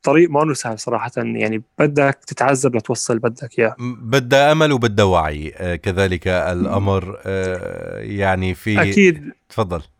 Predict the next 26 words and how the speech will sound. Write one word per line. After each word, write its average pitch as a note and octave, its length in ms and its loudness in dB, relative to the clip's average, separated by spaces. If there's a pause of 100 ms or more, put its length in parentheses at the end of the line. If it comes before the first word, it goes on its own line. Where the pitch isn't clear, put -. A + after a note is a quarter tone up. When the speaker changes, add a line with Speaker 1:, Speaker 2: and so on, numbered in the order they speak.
Speaker 1:
أكيد D#3+ 480 2
بدها C#3+ 260 2
أمل C#3+ 180 4
ووعي. C3 220 4
أنا B2 100 0
آسف - 220 -4
قطعتك، A#2 420 -4
فيك - 140 -4
تكمل. A2+ 340 -6 (220)
Speaker 2:
لا، A#2+ 180 4
ما C3+ 100 4
في B2+ 140 -4
مشكلة. G#2+ 380 0
أنا A2+ 100 -2
ب-، A#2 200 -4
ال-، G#2+ 640 -10
يعني G#2 200 2
وقت - 220 -2
الحلقة G2+ 400 -4
انتهى F2+ 320 -2
معي. F#2 540 -4
آه، F2+ 440 -4
في A2 220 -4
كلمة G2 480 -2
تريد F#2+ 480 -8
أن، F2 340 -6